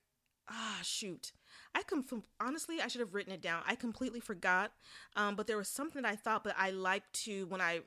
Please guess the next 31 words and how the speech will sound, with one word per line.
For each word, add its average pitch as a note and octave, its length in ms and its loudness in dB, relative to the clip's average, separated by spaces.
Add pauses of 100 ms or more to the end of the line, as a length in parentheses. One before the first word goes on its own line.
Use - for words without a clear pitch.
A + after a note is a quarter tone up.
when F#3 140 -2
I'm F3+ 240 2
aware F3+ 400 2
of C4 100 0
it, E4+ 180 -2 (380)
I'll F#3+ 140 4
try F#3+ 200 0
to F3+ 60 0
counter F3+ 540 -2
it, - 140 -4 (360)
or F3 120 2
I'll F3 100 4
try G3 280 4
to F#3 80 2
pull G#3 260 0
myself F3+ 540 0
up F#3 220 2
out F3+ 200 6
of E3 140 -4
that, E3 240 4 (340)
that E3+ 260 2
negative E3+ 480 0
space, E3 380 0
because - 260 -8
I - 100 0
don't G#3 220 0
wanna G3+ 200 0
stay - 600 -2
there E3+ 220 0
too F3 280 -4
long. F3 360 0